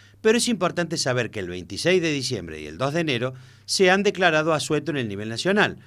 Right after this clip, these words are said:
por lo que posiblemente las entidades bancarias adhieran a estos días de festejos. En definitiva, habrá que organizar muy bien la situación bancaria de las entidades, empresas y hogares,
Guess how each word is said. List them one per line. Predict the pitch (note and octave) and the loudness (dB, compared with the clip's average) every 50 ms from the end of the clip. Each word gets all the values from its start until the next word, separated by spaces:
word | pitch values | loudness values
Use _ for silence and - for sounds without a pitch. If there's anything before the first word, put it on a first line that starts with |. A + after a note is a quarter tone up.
| - - - _ _ | -20 -20 -20 _ _
por | - G#2+ F#2+ | -4 -4 -4
lo | F#2 F#2 - | -4 -4 -6
que | F2+ F2+ | -8 -10
posiblemente | - F2 F2 - D#3 D#3 D#3+ F3 E3+ E3+ E3 D3+ - F3+ | -8 -8 -6 -2 0 0 2 2 2 0 -2 -2 -2 -2
las | F3+ F3 F3+ F#3 | -2 -2 -2 -4
entidades | F3 F3 F#3 F#3+ G#3 G3+ F3 | -2 0 0 2 2 2 0
bancarias | E3+ E3 D#3 D3+ E3 D#3+ D#3+ E3 E3 - - _ | 0 -2 -2 -2 -2 -2 -2 -2 -4 -6 -8 _
adhieran | - E3 F3 F3+ G3 F#3+ G3 G3 F#3 | -4 -4 0 2 2 2 2 2 2
a | F3+ E3+ | 0 -2
estos | D#3+ D#3 - E3+ C#3+ B2+ | -2 -4 -4 -4 -2 -2
días | C3 C3+ C3 A#2+ | 0 -2 -2 -2
de | A2 G#2 | -4 -6
festejos. | - G2 F2 - - D#2+ C#2 - - - - - _ _ _ _ _ _ - - - - | -10 -12 -14 -14 -14 -18 -18 -18 -20 -20 -20 -20 _ _ _ _ _ _ -20 -20 -20 -12
En | - G2 G2+ | -8 -6 -4
definitiva, | G#2 G2 A2+ A#2 B2 B2+ B2+ G3 G#3 G3+ F3+ D3 B2 - - - - - - - - | -4 -2 -2 -4 -4 -2 0 0 2 2 2 2 0 -6 -14 -20 -20 -20 -20 -10 -4
habrá | A2+ B2 D3 F#3+ G3+ | 0 2 4 4 4
que | D3 F#3 | 4 2
organizar | E3 D#3 D3 C#3 C#3 C3+ - F3+ E3+ E3 | 2 2 0 0 0 0 2 2 2 0
muy | F3 G3 G#3+ G#3 | 0 0 0 2
bien | F#3 G3+ G#3 G3+ | 2 2 2 2
la | F#3 | 2
situación | E3 - C#3+ B2 C3 B2 B2 D3+ D3+ C#3 | 0 -2 -4 -4 -4 -4 -2 -2 -2 0
bancaria | C#3+ C#3 B2+ B2+ D3 C#3+ C3+ B2 | 0 -2 0 0 -2 0 0 0
de | A2 G#2 | -2 -4
las | G#2 F#2+ | -4 -6
entidades, | G2+ G2+ G2+ - A#2 B2 C#3+ C#3+ B2+ G#2+ G2 - - | -6 -8 -8 -6 -2 0 0 0 0 0 -2 -6 -6
empresas | - G2 F#2+ F#2+ G2+ B2 A2+ F#2 F#2+ F2+ | -8 -12 -12 -8 -6 -6 -6 -6 -8 -8
y | G2 C3+ | -4 -2
hogares, | D#3 E3+ E3 B2+ A2+ B2+ C3 C3 - | -2 0 0 0 -2 -2 -6 -8 -12